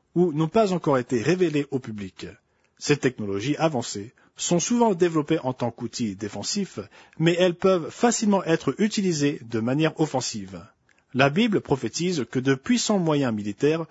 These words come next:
seront déployés à la fin de cette ère. Les prophètes bibliques semblent avoir reçu des visions leur montrant des technologies militaires et des armes modernes. Pour la connaissance de l'époque, cela dépassait leur entendement et ils durent avoir recours à un langage symbolique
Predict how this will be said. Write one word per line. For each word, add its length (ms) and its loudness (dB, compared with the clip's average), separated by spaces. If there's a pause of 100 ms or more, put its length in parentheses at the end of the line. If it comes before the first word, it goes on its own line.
(180)
seront 360 2
déployés 840 2
à 120 4
la 100 4
fin 200 2
de 100 0
cette 260 -6
ère. 360 -10 (420)
Les 120 2
prophètes 400 -2
bibliques 560 -2
semblent 380 0
avoir 280 0
reçu 340 -4
des 140 -6
visions 420 -4
leur 160 -2
montrant 440 -2 (320)
des 140 2
technologies 560 0
militaires 560 0
et 60 0
des 240 0
armes 240 0
modernes. 600 -2 (420)
Pour 140 4
la 100 4
connaissance 520 0
de 120 -2
l'époque, 460 -4 (340)
cela 380 2
dépassait 640 2
leur 300 2
entendement 600 0 (320)
et 80 6
ils 160 2
durent 240 0
avoir 300 2
recours 560 2
à 140 2
un 60 2
langage 480 0
symbolique 640 0